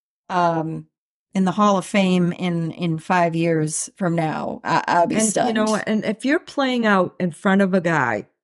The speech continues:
Speaker 2: who is like, s-, you know, he's, he's s-, using his glove, he's stopping shots, he's stacking his pads.
Speaker 1: He's all over the place.
Speaker 2: He's all over the place. And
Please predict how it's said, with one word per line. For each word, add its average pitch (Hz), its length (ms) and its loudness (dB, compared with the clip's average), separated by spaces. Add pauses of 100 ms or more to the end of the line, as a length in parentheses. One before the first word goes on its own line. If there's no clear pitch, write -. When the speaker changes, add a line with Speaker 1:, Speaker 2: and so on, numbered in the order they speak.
(360)
Speaker 2:
who 196 360 4
is 180 420 0
like, 156 440 0 (800)
s-, - 280 -10 (120)
you 233 120 2
know, 147 240 2 (220)
he's, 277 500 0 (140)
he's 226 520 -2
s-, - 360 -10 (340)
using 247 440 2
his 214 160 4
glove, 208 420 2
he's - 260 -8
stopping 226 600 0
shots, 190 560 0
he's 190 240 0
stacking 254 500 0
his 220 180 -2
pads. 190 680 0
Speaker 1:
He's 233 180 4
all 165 240 4
over 196 260 2
the 156 80 -4
place. 160 500 -2
Speaker 2:
He's 320 280 0
all 285 340 0
over 339 320 0
the 339 100 -4
place. - 640 -2 (380)
And 226 320 2